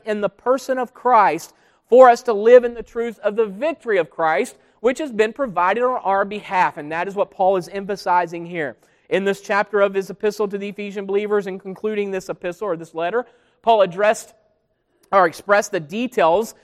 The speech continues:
of this armor. In Ephesians six thirteen through seventeen, of course,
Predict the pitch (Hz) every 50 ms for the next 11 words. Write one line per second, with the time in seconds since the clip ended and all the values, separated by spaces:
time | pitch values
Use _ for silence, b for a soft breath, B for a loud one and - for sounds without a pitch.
0 | b b b - 196 220 262 233 190 190 180 - - - 240 277 262 - 143 143
1 | 147 143 - 190 185 170 180 170 160 - - 190 180 - - - 180 170 170 -
2 | 185 170 165 175 160 156 - 180 170 175 180 180 - 190 170 160 - _ 180 196
3 | 240 269 -